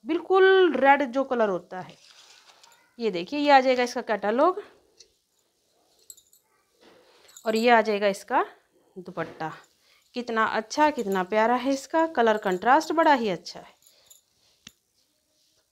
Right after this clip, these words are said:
बेस रहेगा पिस्ता कलर और बड़े बड़े फ्लावर प्रिंट हैं और सभी दुपट्टों पर आपको गंगा की मिलेगी भाई ब्रांडिंग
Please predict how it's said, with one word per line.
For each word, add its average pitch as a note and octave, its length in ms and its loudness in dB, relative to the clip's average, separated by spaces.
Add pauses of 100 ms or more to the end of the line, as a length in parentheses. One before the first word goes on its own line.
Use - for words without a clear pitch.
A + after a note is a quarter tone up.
(220)
बेस B3+ 320 2
रहेगा C#4+ 300 4
पिस्ता C4 380 -2
कलर D#4 380 2 (200)
और A3+ 160 0
बड़े C4+ 260 2
बड़े C4 380 4
फ्लावर A3+ 360 2
प्रिंट A#3 340 -4
हैं D#4 260 0 (640)
और A#3 120 2
सभी E4 380 4
दुपट्टों C#4+ 460 0
पर C4+ 180 6
आपको B3+ 300 4
गंगा B3+ 300 0
की B3+ 160 -8
मिलेगी A#3 400 -2
भाई A#3+ 240 -4
ब्रांडिंग F#3+ 520 -2